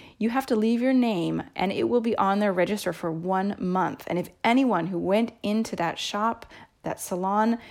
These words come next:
comes down with covid, who was there at the same time you were there, you are going to have to be informed and possibly quarantine yourself. So that is kinda scary, and it makes me not wanna go to the, uh, the hairdresser,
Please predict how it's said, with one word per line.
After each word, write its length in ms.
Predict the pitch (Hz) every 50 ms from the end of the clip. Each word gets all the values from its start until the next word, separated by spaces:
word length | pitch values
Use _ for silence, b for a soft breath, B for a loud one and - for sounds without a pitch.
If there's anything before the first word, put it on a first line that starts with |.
| B B B B B B B _ _ _ _ -
comes 280 | - - 185 190 180 -
down 440 | - 202 185 180 185 190 202 202 185
with 220 | 185 175 175 -
covid, 520 | - - 196 196 190 202 208 190 - - - 170
who 160 | 180 185 185 180
was 220 | 175 170 165 - - - - -
there 400 | 123 190 196 208 190 190 196 208
at 140 | 190 180
the 60 | - 165
same 240 | - 180 175 170
time 260 | 165 196 175 165 170 175
you 160 | 185 214 220
were 140 | 226 226 214
there, 320 | 214 208 208 208 214 220 B B B B B B B B B B
you 200 | - 214 220 220
are 100 | 220 196
going 240 | 208 202 196 190 185
to 60 | 190
have 420 | 196 - - 170 170 170 - - -
to 300 | - - 180 170 165 165
be 160 | 165 165 170
informed 640 | 160 160 160 - - 233 233 226 214 220 220 220 -
and 320 | - - 180 170 175 170 170
possibly 680 | - - 214 220 - 226 202 202 208 202 190 - - -
quarantine 640 | - - - 185 170 - 156 151 - - - -
yourself. 480 | - - - - - - - - - -
So 300 | - - - 160 - - - - _ _
that 240 | - 302 359 480 494 480
is 100 | 466 - -
kinda 280 | - - 247 254 269
scary, 500 | 262 - - - - - 180 - - - -
and 100 | - 202
it 60 | -
makes 260 | - 202 247 - - -
me 80 | 277
not 220 | 277 226 185 - -
wanna 200 | 170 165 160 160
go 260 | - 151 151 160 160
to 260 | 160 - - 165 -
the, 340 | - - - - - - -
uh, 140 | - - 190 170 165 -
the 80 | - 180
hairdresser, 560 | - - - 170 170 - - - - - -